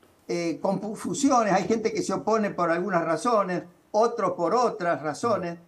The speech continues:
Acá me está indicando, eh, Sonia que, que estoy mal ubicado y que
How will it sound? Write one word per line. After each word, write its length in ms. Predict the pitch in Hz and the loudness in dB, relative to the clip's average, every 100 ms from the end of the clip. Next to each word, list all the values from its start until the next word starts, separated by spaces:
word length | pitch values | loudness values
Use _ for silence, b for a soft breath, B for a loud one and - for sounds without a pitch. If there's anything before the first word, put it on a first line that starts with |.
| _ - | _ -8
Acá 220 | 165 208 | -2 -2
me 140 | 208 | 0
está 200 | 185 - | -2 -4
indicando, 840 | 226 175 180 - 208 175 151 135 - - _ _ | -4 -4 -2 0 2 2 2 0 -10 -20 _ _
eh, 240 | - 214 220 | -4 -2 -2
Sonia 460 | 226 208 202 180 | 2 2 2 2
que, 320 | 165 156 - _ _ | 0 -2 -6 _ _
que 80 | 156 | -4
estoy 220 | 151 185 | 0 2
mal 200 | 185 196 | 4 4
ubicado 640 | 185 180 180 160 139 143 147 | 4 4 4 4 4 2 0
y 100 | 147 | -2
que 340 | 160 147 135 | 0 0 0